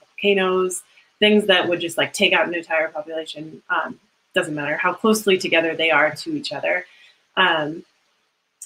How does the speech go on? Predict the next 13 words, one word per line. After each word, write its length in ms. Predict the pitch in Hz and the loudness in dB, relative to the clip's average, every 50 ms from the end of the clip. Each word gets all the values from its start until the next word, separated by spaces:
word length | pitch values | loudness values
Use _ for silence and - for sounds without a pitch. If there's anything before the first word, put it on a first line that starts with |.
| - - | -16 -10
and 160 | - 196 185 | -6 -6 -4
dependent 460 | 202 196 - 208 202 208 202 190 - - | -4 -2 0 2 2 4 4 2 2 2
things 240 | 190 180 185 180 | 0 0 0 0
are 240 | - - 190 202 196 | 2 4 4 4 4
the 120 | 196 196 190 | 2 0 0
things 320 | - 190 190 185 180 - | 0 0 0 0 -2 -2
that 320 | 175 165 160 160 - - | -2 0 0 0 -2 -4
are 140 | 170 170 - | -4 -4 -2
influenced 560 | - 214 220 214 214 202 185 175 175 - - | 0 0 0 0 -2 -4 -6 -6 -8 -10 -8
by 140 | - 147 143 | -6 -6 -6
carrying 360 | - - - 233 233 226 226 | -6 -4 -2 0 0 0 -2
capacity, 640 | 220 214 - 208 190 185 - - 190 175 170 165 165 | -2 -2 -2 -2 -2 -2 -4 -8 -8 -6 -6 -6 -6
so 340 | 165 - 170 156 151 147 | -6 -6 -4 -4 -4 -4